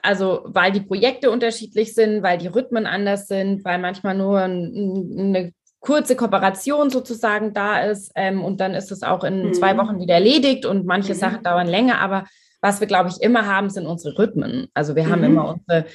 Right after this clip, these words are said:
Speaker 1: Teamtreffen, dann Treffen mit Viva Con Agua generell, dann treffe ich mich
Speaker 2: Mhm.
Speaker 1: mit den anderen, ähm, äh, GeschäftsführerInnen, äh, von
Speaker 2: Mhm.
Speaker 1: Viva Con Agua regelmäßig. Und das sind natürlich Meetings, die finden jetzt neuerdings, so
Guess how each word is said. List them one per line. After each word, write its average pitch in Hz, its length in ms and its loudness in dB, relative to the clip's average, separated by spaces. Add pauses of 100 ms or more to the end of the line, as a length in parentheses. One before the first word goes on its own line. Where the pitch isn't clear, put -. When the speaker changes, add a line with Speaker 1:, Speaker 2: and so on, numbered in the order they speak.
(220)
Speaker 1:
Teamtreffen, 220 720 2
dann 185 340 -2
Treffen 190 340 -2
mit 175 160 -2
Viva 175 220 -2
Con 175 160 -6
Agua 170 240 -2
generell, 165 560 4
dann 196 180 2
treffe 180 260 -4
ich 175 60 0
mich 180 180 -2
Speaker 2:
Mhm. 214 100 -4
Speaker 1:
mit 220 100 -6
den 175 120 0
anderen, 208 600 2 (300)
ähm, 175 720 4 (180)
äh, 170 480 6
GeschäftsführerInnen, 214 1300 2
äh, 190 360 4
von 196 180 -2
Speaker 2:
Mhm. 202 380 -4
Speaker 1:
Viva 190 240 -2
Con 190 180 -12
Agua 196 280 -4
regelmäßig. 190 640 -4
Und 175 180 -2
das 208 220 0
sind 233 100 2
natürlich 202 380 0
Meetings, 202 340 0
die 180 100 -8
finden 190 300 0
jetzt 170 400 0
neuerdings, 180 800 0
so 175 460 0